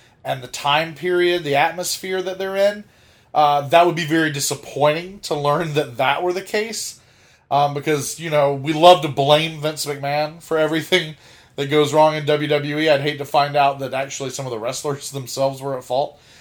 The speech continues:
Uh, but sometimes it seems like that might be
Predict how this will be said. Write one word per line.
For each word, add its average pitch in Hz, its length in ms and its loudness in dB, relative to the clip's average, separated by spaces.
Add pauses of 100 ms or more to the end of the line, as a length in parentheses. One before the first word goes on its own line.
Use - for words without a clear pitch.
(480)
Uh, 156 600 8 (420)
but 180 140 -4
sometimes 285 500 6
it 220 120 -8
seems 254 340 -4
like 233 200 2
that 220 260 6
might 233 320 2
be 233 340 -8